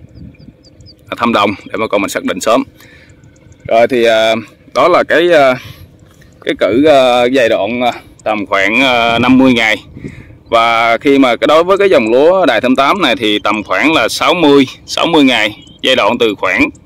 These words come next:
nói chung nó khoảng là sáu mươi ngày thì nó sẽ bắt đầu sạc trổ. Đó, thì, à, tới thời điểm này thì bà con mình, à, à, sẽ ra tiếp tục bà con mình đi thăm đồng và bà con mình, à,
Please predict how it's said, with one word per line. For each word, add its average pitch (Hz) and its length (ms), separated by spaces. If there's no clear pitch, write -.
nói 139 120
chung 135 140
nó 143 80
khoảng 107 300
là 139 60
sáu 147 200
mươi 156 160
ngày 110 240
thì 98 120
nó 117 140
sẽ 113 180
bắt 135 140
đầu 98 160
sạc 90 280
trổ. 90 220
Đó, 135 240
thì, 117 200
à, 110 460
tới 165 160
thời 127 160
điểm 113 200
này 120 220
thì 107 120
bà 98 140
con 120 240
mình, 104 220
à, 98 280
à, 98 240
sẽ 104 320
ra 131 260
tiếp - 200
tục 120 160
bà 110 80
con 127 180
mình 117 100
đi 120 60
thăm 131 180
đồng 107 180
và 104 200
bà 98 100
con 113 260
mình, 101 240
à, 92 520